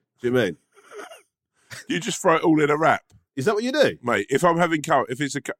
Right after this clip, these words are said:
Speaker 2: look, I'm gonna, I'm gonna speak candidly here. I've gotta say, a curry <clears throat> the next day is arguably better than the day you order it. It
Speaker 1: Okay.
Speaker 2: might not look amazing,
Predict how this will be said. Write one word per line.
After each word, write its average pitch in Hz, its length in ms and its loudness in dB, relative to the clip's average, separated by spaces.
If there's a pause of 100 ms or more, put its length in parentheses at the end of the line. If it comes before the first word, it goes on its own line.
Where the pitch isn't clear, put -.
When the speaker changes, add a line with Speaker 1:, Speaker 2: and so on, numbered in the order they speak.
Speaker 2:
look, 117 200 -2 (340)
I'm 147 180 4
gonna, 127 120 0 (160)
I'm 131 100 4
gonna 117 140 -2
speak - 280 -4
candidly 92 500 -2
here. 90 260 -8 (220)
I've 117 200 -2
gotta 104 180 -8
say, 92 320 -8 (400)
a - 80 -16
curry 123 580 -2 (220)
<clears throat> - 200 -14
the 139 460 0
next 120 220 -4
day 95 340 0
is 104 140 -6
arguably 101 600 2
better 92 420 -2 (960)
than 95 140 -6
the 90 60 -2
day 90 160 2
you 87 160 2
order 73 240 0
it. - 80 -12 (680)
It 120 60 2
Speaker 1:
Okay. 143 80 2
Speaker 2:
might 156 240 2
not 139 180 -4
look 165 260 -4
amazing, 95 560 -4